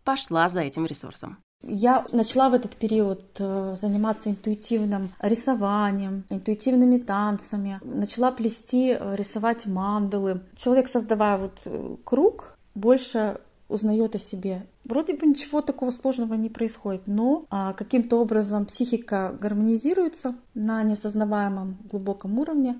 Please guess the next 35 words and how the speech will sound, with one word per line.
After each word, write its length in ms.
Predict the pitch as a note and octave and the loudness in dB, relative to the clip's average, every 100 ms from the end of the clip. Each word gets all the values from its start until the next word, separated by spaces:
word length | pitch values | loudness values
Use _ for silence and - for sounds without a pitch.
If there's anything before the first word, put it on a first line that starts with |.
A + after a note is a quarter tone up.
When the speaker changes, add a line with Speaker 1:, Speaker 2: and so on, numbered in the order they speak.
| - | -8
Speaker 2:
Вдруг 600 | G3 G3 A3+ D#4+ - - - | -10 0 4 4 2 -12 -20
состояние 460 | - - D#4 G4+ | -14 -2 0 2
улучшается. 600 | D4+ C4+ - D4 C#4+ D4 - _ _ | 0 0 -2 -4 -6 -8 -20 _ _
Этот 260 | G#3+ A3 A3 | -2 -2 0
творческий 400 | A3+ A3+ - G#3+ | -2 -2 -10 -8
процесс, 500 | G#3 - D4 D4 - | -8 0 0 0 -6
он 360 | C3 G#3+ A3 G#3 | -4 -2 -2 -6
дает 420 | - G3+ A3 A3 | -10 -2 2 2
вдохновение, 800 | G3+ G#3 - G#3 G3+ G3+ F3+ F3 - _ | 2 -4 -2 -2 0 -2 -4 -8 -16 _
вкус 220 | - B3+ | -2 0
жизни, 580 | G#3+ G3 G3+ F#3 F3 E3 - | 0 0 -2 -2 -8 -10 -14
что 440 | - - G3+ F3 - | -16 -10 -10 -10 -12
у 60 | |
тебя 180 | - A3 | -2 0
не 100 | A3 | 2
только 280 | G#3+ D4+ D4 | 2 2 2
все 220 | - C4 | 0 4
убрано 520 | B3 A3 A3+ G#3+ G3+ - | 4 6 6 6 0 -2
и 80 | G#3+ | -4
поглажено, 720 | - G3+ G#3 G#3 G#3 G3 F#3+ | -2 2 4 4 2 -4 -4
и 320 | F#3 F#3 F#3+ - | -4 -4 -6 -6
сложено 380 | G#3+ G#3 A3 G3+ | -2 0 0 -2
красиво 680 | G3 G#3 - A3 G3+ G3 F#3 - | -2 -6 -4 -4 -4 -6 -10 -6
в 360 | G3 F#3+ F#3 F#3 | -4 -2 -2 -6
шкафах, 560 | - A3+ A3 F#3+ F#3 - | -6 -6 0 0 0 -2
а 100 | G3 | 0
еще 400 | G3+ - F4+ G#4 | 0 -2 -2 0
что-то 280 | - C4+ C4 | 2 2 2
новое 600 | A#3 C4 B3+ G#3 F3+ F3+ | 4 4 2 -2 -4 -4
создано, 480 | A#3 A3+ F#3+ F#3+ F3+ | -4 -4 -4 -6 -6
вообще 460 | F#3 - - A3 G3+ | -10 -8 -4 -2 -2
уникальное, 560 | G#3 G#3 A#3+ C4 A#3 G#3+ | -2 -2 0 0 2 0
неповторимое, 840 | G#3 G#3+ - B3+ C4 A#3+ G#3+ G3+ | -2 -4 -2 0 2 2 0 0
то, 120 | B3 B3+ | 0 2
чего 200 | B3 | -2